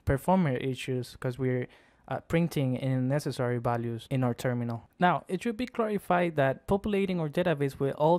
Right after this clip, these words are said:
these newly added property listing to an empty database can take some time. Because this is only a demo, I have stopped, uh, Pirates Feed from running. And now we're gonna move into P G admin so that we can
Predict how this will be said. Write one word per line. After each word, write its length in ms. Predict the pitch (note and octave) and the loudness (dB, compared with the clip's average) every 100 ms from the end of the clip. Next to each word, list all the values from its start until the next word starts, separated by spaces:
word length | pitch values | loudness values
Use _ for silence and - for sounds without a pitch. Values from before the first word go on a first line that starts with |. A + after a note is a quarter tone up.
| F3 | 2
these 340 | D#3+ D#3 - - | -4 -4 -8 -2
newly 380 | D#3 F3+ F#3+ D3+ | 2 4 4 2
added 320 | D3+ D3+ C#3+ | 2 -2 -2
property 380 | D#3 D#3 D3 C3+ | -2 -2 -4 -6
listing 480 | D3 - C3+ B2 B2+ _ - - - | -6 -6 -6 -6 -8 _ -20 -20 -6
to 180 | C#3 C3 | 0 2
an 200 | C3 C3+ | 2 0
empty 380 | E3 - D#3 C3 | -2 -2 -4 -4
database 500 | - D#3 D3 A#2+ - | -2 0 0 -2 -4
can 280 | C3+ C3+ | -4 -4
take 280 | - - C3+ | -6 -8 -8
some 200 | - C3 | -6 -6
time. 440 | - D#3+ D#3 A#2+ - _ - - | -4 -4 -4 -6 -10 _ -20 -8
Because 340 | E3 - D#3 - | -4 0 0 2
this 220 | G#3 A3 | 0 0
is 120 | - | 0
only 240 | G3 F#3 | 2 2
a 120 | E3 C#3 | 0 0
demo, 360 | C#3 D3+ G3+ - | 0 0 -4 -2
I 160 | C#3+ | 0
have 200 | C3+ C3+ | 0 -2
stopped, 460 | - - D3+ D3 - - | -4 0 4 4 0 -4
uh, 180 | B2 B2 | 0 2
Pirates 400 | - D3+ E3 - | 2 0 -2 -4
Feed 220 | - D3 | -6 -4
from 220 | - C3+ | -2 0
running. 280 | B2+ C3 F3 - _ _ _ _ _ | 2 0 -4 -10 _ _ _ _ _
And 360 | C#3 C3 C3 B2+ C#3+ | -2 0 0 -2 0
now 180 | D3 | 0
we're 160 | F#3+ F#3+ | 2 2
gonna 160 | F3 D#3 | 2 2
move 340 | C#3+ C#3+ C#3 - | 2 0 0 -6
into 680 | C3+ C3+ - C3 B2+ B2+ B2 - _ _ - | -4 -4 -2 0 0 -2 -4 -12 _ _ 0
P 140 | F#3 | 0
G 140 | F3 C#3+ | 2 2
admin 400 | C3+ C3 B2 B2 | 2 0 -2 -2
so 240 | C#3+ C3 | 0 2
that 60 | B2 | 2
we 140 | C#3+ | -2
can 320 | D#3 D3 C3 | -2 -2 -4